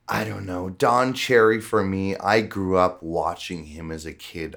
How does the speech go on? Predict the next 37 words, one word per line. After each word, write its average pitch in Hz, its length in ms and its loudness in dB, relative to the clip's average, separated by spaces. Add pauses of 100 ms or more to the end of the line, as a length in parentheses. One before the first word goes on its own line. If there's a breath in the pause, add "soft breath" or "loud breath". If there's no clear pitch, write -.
I 87 160 2
remember 85 600 -4
so 98 380 0
many 90 320 -4
times 80 560 -8
when 78 120 -10
I 76 80 -8
turned 87 400 -6
on 76 160 -6
the 76 40 -12
television, 78 680 -10
I 76 240 -14
looked 95 300 -8
forward 98 480 4
to 107 120 -6
Hockey 101 600 2
Night 87 220 -4
in 95 120 -10
Canada 87 460 -4
with 78 180 -8
Coach's 92 500 -4
Corner, 80 460 -8
Don 82 480 -4
Cherry. 80 580 -6 (480 loud breath)
And 143 220 -6
I'm 165 140 -4
a 175 80 -2
little 196 320 -4
bit 208 160 -8
sad - 500 -4
that - 140 -4
it 120 40 -6
had 113 320 -4
to - 160 -6
end 95 240 -4
like 85 300 -8
this. - 360 -8